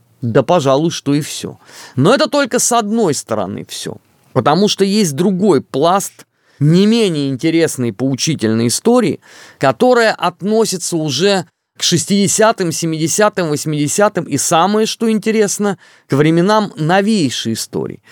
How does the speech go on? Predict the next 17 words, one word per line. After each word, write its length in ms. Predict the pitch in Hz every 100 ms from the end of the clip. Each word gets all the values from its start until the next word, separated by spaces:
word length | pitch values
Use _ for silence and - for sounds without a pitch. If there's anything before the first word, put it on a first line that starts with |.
| - -
Потому 380 | 131 170 202 220
что 380 | - 185 170 - _
ровс, 680 | 147 156 285 330 - - - _ _ _ -
как 220 | 202 165
организация, 880 | 135 131 151 196 180 113 - - - _ _ _ _ -
умудрился 640 | 139 160 156 269 294 214
так 320 | - 220 196
же, 100 | 143
как 240 | 160 143 147
и 40 |
Народно-трудовой 880 | 151 165 170 127 120 127 139 147 120
союз, 300 | - 214 247
о 60 | 160
котором 320 | 120 135 135
я 160 | 131
вам 140 | 120 123
рассказывал, 680 | 139 - - 98 - -